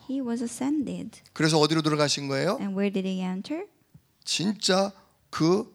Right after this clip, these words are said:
Speaker 2: 온전한 성막으로 들어가신 거예요.
Speaker 1: He entered into that perfect tabernacle.
Speaker 2: 그래서 하나님 앞에는 항상 주님의 보혈이 있어요.
Speaker 1: That's why before God there is the blood of the Lord.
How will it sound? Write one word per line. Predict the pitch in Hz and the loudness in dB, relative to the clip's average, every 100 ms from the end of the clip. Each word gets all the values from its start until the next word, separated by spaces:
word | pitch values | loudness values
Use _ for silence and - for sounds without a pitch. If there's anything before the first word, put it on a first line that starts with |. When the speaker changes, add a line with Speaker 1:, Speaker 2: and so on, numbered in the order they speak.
| _ | _
Speaker 2:
온전한 | 139 147 151 151 147 147 147 | -2 0 2 2 2 0 0
성막으로 | - 151 147 135 131 147 | -2 -2 -2 -2 -2 -10
들어가신 | - 123 107 - - 135 | -8 -10 -10 -12 -14 -12
거예요. | |
Speaker 1:
He | 208 202 - | -8 -8 -6
entered | 214 254 262 208 202 | -2 -2 -2 -6 -4
into | 202 202 208 | -6 -6 -8
that | 190 190 - | -6 -8 -8
perfect | - 226 - 214 - | -8 -6 -6 -10 -6
tabernacle. | 240 247 247 285 - 175 202 - _ - | -6 -2 -2 -4 -6 -10 -10 -12 _ -4
Speaker 2:
그래서 | 208 196 | -2 0
하나님 | - 254 269 254 226 | 0 4 4 4 4
앞에는 | 220 226 214 | 2 2 2
항상 | 214 247 285 269 240 262 240 - _ | 2 2 0 0 2 2 -4 -20 _
주님의 | - 165 170 165 165 | -4 0 0 2 0
보혈이 | - 151 151 147 143 | 2 0 2 0 -2
있어요. | 127 - - - 113 117 | -4 -6 -6 -12 -14 -10
Speaker 1:
That's | - 190 - | -6 -6 -4
why | 196 185 214 | -4 -2 -4
before | 247 202 - 196 | -4 -6 -6 -8
God | 185 196 311 | -4 -2 -2
there | - 202 190 | -2 -4 -2
is | 196 | -6
the | - 190 | -6 -10
blood | - 190 240 269 | -4 -2 0 -2
of | - | -4
the | 247 | -6
Lord. | 254 277 190 | -6 -8 -10